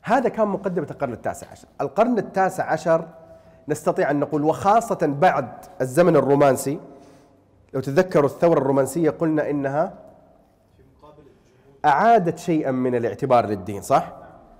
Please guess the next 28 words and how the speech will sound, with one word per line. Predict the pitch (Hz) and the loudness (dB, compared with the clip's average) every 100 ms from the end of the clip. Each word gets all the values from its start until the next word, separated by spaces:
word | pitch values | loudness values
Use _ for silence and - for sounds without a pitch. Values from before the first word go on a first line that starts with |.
| _ - | _ -6
تذكروا | 165 175 156 | -4 0 0
لما | 139 127 | 2 -2
قلنا | 135 147 135 | -2 -2 0
المشترك | 123 - 143 117 | -4 -2 -2 -2
بين | 123 120 | -2 -4
الثورة | 113 139 | -2 -2
الرومانسية | 123 120 113 135 131 | 0 -2 -4 -6 -2
وبين | 117 123 123 | -2 -2 -2
العاطفة | 113 143 139 131 | 0 0 0 -8
الدينية، | 104 117 117 160 - - - - _ | -4 -4 -2 -4 -6 -20 -20 -20 _
وإنها | 123 131 131 135 117 | -4 -2 -2 -2 0
أعادت | 127 165 139 | 2 2 -2
شيئا | - 143 | -2 -2
من | 120 | 0
الاعتبار. | 101 123 143 202 196 - - - 139 | -4 -2 0 0 -2 -20 -20 -14 -2
بعد | 175 165 | 0 2
ذلك | 160 151 131 | 0 0 -2
نستطيع | 123 - 139 120 | -8 -6 -4 -2
أن | 113 | -2
نقول | 107 - 101 | -6 -6 -8
إن | 110 117 | -6 -2
هذا | 151 151 | 2 0
التيار | 147 135 127 123 120 | 0 0 2 2 0
الموازي | 113 127 139 123 | -2 0 0 0
للدين | 113 101 127 165 - | -6 -6 -8 -8 -8
أو | 120 | -8
المعارض | 113 113 131 139 120 | -6 -2 -2 -2 -4
للدين | 117 101 143 190 | -8 -6 -6 -6